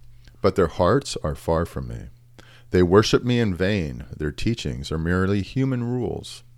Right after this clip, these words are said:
You have let go of the commands of God and are holding on to human traditions. And he continued,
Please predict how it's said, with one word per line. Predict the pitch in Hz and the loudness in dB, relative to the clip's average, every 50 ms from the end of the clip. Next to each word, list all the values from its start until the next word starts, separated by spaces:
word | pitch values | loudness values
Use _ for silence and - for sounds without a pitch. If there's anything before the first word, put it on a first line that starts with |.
| - - - _ - - _ _ _ _ _ _ - - - - - - | -20 -20 -20 _ -20 -20 _ _ _ _ _ _ -20 -20 -20 -20 -10 -2
You | - 92 92 | 2 4 6
have | 98 92 85 90 | 6 6 6 6
let | 98 107 104 | 4 4 4
go | - 104 107 110 | 4 4 4 4
of | 107 | 4
the | 107 117 | 2 0
commands | - - 117 107 85 76 78 73 - | -2 -2 -2 -2 -2 -2 -2 -2 -4
of | 90 85 | -4 -2
God | - 80 69 65 64 62 60 - - - - - - - - - - - | -2 -2 -2 -2 -2 -4 -6 -8 -12 -16 -20 -20 -20 -20 -20 -20 -8 -2
and | - 104 104 | 2 4 6
are | 95 90 | 6 6
holding | - 117 120 123 123 123 120 110 98 - - - | 6 4 6 6 6 4 2 0 -4 -6 -4 0
on | 110 120 113 87 73 71 71 80 90 | 0 2 2 2 0 -2 -4 -6 -6
to | - - | -6 -8
human | 87 - - 92 82 80 78 | -6 -4 -4 -2 -2 -2 -4
traditions. | 71 - - 71 85 92 - - - 64 60 60 - - - - - - - - _ _ _ _ _ _ _ _ - _ _ - - - - - - - - | -6 -6 -4 -2 -2 -2 -2 -2 -6 -8 -10 -10 -12 -14 -14 -16 -16 -20 -20 -20 _ _ _ _ _ _ _ _ -20 _ _ -20 -20 -20 -20 -20 -20 -4 2
And | 110 113 | 4 4
he | 107 - | 4 4
continued, | - 110 101 - 113 107 104 98 92 85 | 4 0 2 2 2 2 4 4 2 2